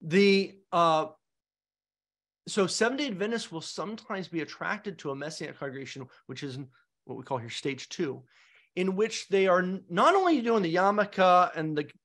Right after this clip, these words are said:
you know, the gefilte fish and the whole stuff, they got the whole, this, the skin there, but they've also ditched Sunday and moved to Saturday. And they're also no longer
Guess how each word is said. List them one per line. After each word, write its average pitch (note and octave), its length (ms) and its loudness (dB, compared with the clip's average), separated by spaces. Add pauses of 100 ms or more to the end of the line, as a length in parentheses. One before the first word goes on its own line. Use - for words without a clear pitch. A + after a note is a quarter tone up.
you F3 120 -2
know, D3+ 60 0
the D3 100 -4
gefilte F#3+ 480 -2
fish E3+ 300 -4
and D3 100 -6
the C#3+ 80 -2
whole D3+ 160 2
stuff, E3 220 0
they D#3 80 -2
got D3 140 -6
the C#3+ 80 -4
whole, G3 600 4 (180)
this, D3 240 -8
the C#3+ 100 -10
skin C#3+ 640 -2
there, B2+ 380 -14 (1120)
but G#3+ 180 2
they've G#3+ 200 6
also B3+ 720 2 (200)
ditched A3+ 340 -2
Sunday A3+ 440 2
and F3 80 0
moved F3 160 -2
to D#3 60 -10
Saturday. D3+ 560 0 (2000)
And D3+ 120 -4
they're D3+ 160 -4
also F3 400 -4
no D3+ 200 -2
longer C#3 580 -4